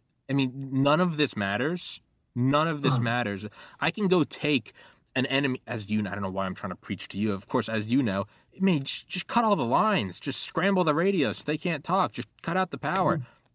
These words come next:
Speaker 1: They can, you know, they can call in an, a tactical nuke as long as it's not going anywhere. I don't give a shit. Waltz on in there and dunce 'em. I mean,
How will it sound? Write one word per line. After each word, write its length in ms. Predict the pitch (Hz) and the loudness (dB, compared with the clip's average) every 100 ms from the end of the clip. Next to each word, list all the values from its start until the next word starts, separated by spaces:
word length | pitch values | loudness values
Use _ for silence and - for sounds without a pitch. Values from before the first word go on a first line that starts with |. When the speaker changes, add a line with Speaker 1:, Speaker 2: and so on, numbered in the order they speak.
| - | -8
Speaker 1:
They 100 | 190 | 0
can, 240 | 190 143 | 2 2
you 100 | 143 | 2
know, 200 | 135 123 | 2 2
they 120 | 135 | 2
can 200 | 151 123 | 0 -6
call 260 | - 147 160 | 2 2 4
in 100 | 165 | 2
an, 180 | 135 131 | -2 -6
a 60 | 123 | -4
tactical 440 | 151 156 - 151 | -4 -4 -6 -4
nuke 300 | 123 175 151 | 2 2 2
as 140 | 98 | -2
long 200 | 117 147 | -2 0
as 120 | 170 131 | 0 -4
it's 160 | 95 | -6
not 240 | - 127 107 | -4 -4 -4
going 260 | 95 147 | -2 0
anywhere. 360 | 147 98 101 117 | 0 -4 -4 -4
I 20 | |
don't 160 | 151 175 | -4 -6
give 140 | 90 | -10
a 80 | 90 | -12
shit. 160 | 113 107 | -12 -8
Waltz 280 | 113 143 | -6 -6
on 140 | 151 139 | -4 -2
in 140 | 165 | -2
there 100 | 120 | -2
and 160 | 120 104 | -2 -2
dunce 300 | 117 170 - | -4 -4 -6
'em. 160 | 87 - - - | -10 -14 -20 -10
I 60 | 120 | -2
mean, 280 | 131 139 | 0 0